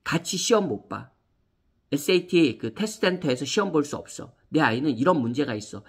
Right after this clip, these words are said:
그러면 여러분 심지어는 호텔방 따로 잡아가지고 시험을 볼 수도 있습니다. 그래서 왜 얼마 전에 미국에서 뭐 입시 스캔들 크게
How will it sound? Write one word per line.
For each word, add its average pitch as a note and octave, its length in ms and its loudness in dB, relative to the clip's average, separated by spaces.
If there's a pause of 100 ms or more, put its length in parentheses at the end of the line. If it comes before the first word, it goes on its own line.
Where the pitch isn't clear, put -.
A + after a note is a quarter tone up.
(140)
그러면 G#3 280 0
여러분 C#3+ 420 -2 (400)
심지어는 G3 480 0
호텔방 A3+ 680 2
따로 F#3+ 220 0
잡아가지고 A#2 580 -6
시험을 G3 360 -2
볼 G2+ 140 -6
수도 - 180 -14
있습니다. - 500 -12 (180)
그래서 G#3+ 420 4
왜 B2+ 380 2 (140)
얼마 D#3+ 320 4
전에 B2 260 0
미국에서 A#2+ 640 0
뭐 G#2 120 -4
입시 C3+ 260 -4
스캔들 C3+ 440 -4
크게 C3+ 640 -2